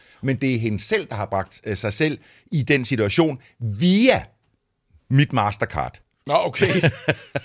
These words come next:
Speaker 2: Nå, men jeg havde hørt, det var lidt ligesom sådan, Rolex har haft det i nogle år,
Speaker 1: Jamen, det er
Speaker 2: at
Speaker 1: rigtigt.
Speaker 2: du,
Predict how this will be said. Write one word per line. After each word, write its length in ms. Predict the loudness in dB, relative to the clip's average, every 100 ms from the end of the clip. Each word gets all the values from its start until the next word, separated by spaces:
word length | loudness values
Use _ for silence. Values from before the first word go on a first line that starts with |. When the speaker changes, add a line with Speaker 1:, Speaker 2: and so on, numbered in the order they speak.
| -4 -4 -4 -4 -6 -4
Speaker 2:
Nå, 120 | -2 2
men 60 |
jeg 80 | 4
havde 100 | 6
hørt, 120 | 6 6
det 100 | 2
var 80 |
lidt 200 | 4 2
ligesom 300 | 0 -4 -2
sådan, 220 | -4 -4 -4
Rolex 480 | 2 2 4 2
har 60 | 0
haft 260 | -2 0 2
det 60 |
i 60 | 2
nogle 280 | 2 2 4
år, 80 | 4
Speaker 1:
Jamen, 100 | 4
det 60 | 4
er 40 |
Speaker 2:
at 40 |
Speaker 1:
rigtigt. 140 | 4 4
Speaker 2:
du, 100 | 2